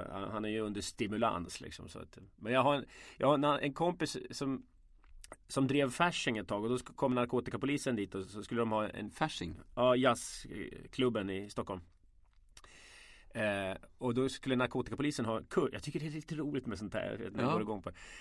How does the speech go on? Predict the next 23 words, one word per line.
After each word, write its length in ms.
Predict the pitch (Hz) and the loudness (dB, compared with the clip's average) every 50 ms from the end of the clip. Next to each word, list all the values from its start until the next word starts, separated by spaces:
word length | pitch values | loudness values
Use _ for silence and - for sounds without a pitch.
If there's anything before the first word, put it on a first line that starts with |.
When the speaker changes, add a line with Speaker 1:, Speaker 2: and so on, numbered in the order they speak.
| - - | -16 -8
Speaker 1:
Eh, 260 | - - 104 101 98 98 - - - - - _ - - - - - - - - 117 - | -2 -2 0 0 0 -4 -6 -10 -18 -20 -20 _ -20 -20 -20 -20 -18 -12 -12 -12 -8 -4
kurs 360 | - - 190 190 147 - - 123 | 6 8 8 8 8 6 2 0
med 120 | 127 - | 2 2
personalen 680 | 135 127 123 143 151 156 151 139 104 92 90 - - - - _ - | 2 2 4 4 6 6 6 6 4 2 -2 -6 -10 -12 -16 _ -8
för 160 | - - 131 | -2 0 2
att 80 | 127 120 | 4 4
veta, 320 | 131 117 - - 117 117 | 4 2 2 2 0 0
liksom, 360 | - - 104 107 127 123 - - | 0 -2 -4 -2 -2 -2 -2 -4
vad 520 | - - 143 151 151 147 151 131 123 - - | 2 6 8 10 10 10 8 6 4 -2 -10
har, 440 | - - 127 127 123 123 120 117 - - - | -2 2 6 8 8 8 8 6 2 -6 -8
eh, 120 | - 117 - - | -8 -8 -4 0
era 200 | 127 123 120 120 | 0 2 4 4
gäster 340 | 127 135 123 - - - - | 4 4 2 2 0 -2 -2
tagit 500 | - - 143 120 113 143 156 143 - 107 | 0 2 4 4 4 4 2 2 0 2
om 100 | 113 117 | 2 2
de 120 | 123 123 | 4 4
är 180 | 131 123 117 107 | 4 4 2 2
under, 580 | - 113 110 107 101 101 78 69 101 113 110 - | 0 0 0 0 -2 -2 -2 -4 -8 -10 -8 -6
under 200 | 113 113 110 107 | -2 -2 0 2
berusning 440 | 107 120 131 147 139 123 - 101 87 | 2 4 4 4 2 0 -2 -4 -6
på 60 | 90 | -6
något 120 | 87 82 82 | -6 -6 -6
vis. 200 | 87 87 - | -8 -8 -10